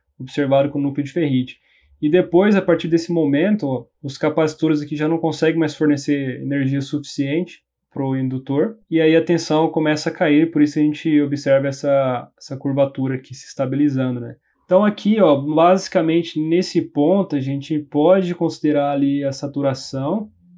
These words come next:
onde a gente nota aqui uma mudança suave aqui na curvatura, né? Que está ali em torno de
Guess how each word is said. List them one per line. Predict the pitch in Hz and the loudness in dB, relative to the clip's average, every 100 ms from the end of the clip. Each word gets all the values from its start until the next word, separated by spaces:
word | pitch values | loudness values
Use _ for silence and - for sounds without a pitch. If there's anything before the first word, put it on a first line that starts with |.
| _ | _
onde | 135 131 | -6 -2
a | 127 | -2
gente | 127 - | -4 -4
nota | 135 135 135 | -2 -2 -2
aqui | 127 131 | -6 -6
uma | 131 127 _ _ _ _ _ _ _ | -6 -8 _ _ _ _ _ _ _
mudança | 147 139 139 165 202 185 - | -10 -4 2 4 4 2 -4
suave | 139 - 135 139 160 139 | -10 -4 0 2 2 0
aqui | 131 135 | -4 -6
na | 131 | -6
curvatura, | 127 - 131 131 131 143 202 180 | -8 -6 -4 -4 -4 -2 0 0
né? | 156 180 _ _ _ _ _ _ | -4 -10 _ _ _ _ _ _
Que | |
está | - - 185 | -14 0 2
ali | 180 | 4
em | 170 | 4
torno | 170 160 165 165 | 2 0 2 0
de | 156 143 151 151 143 139 131 | -2 0 4 4 2 -2 -6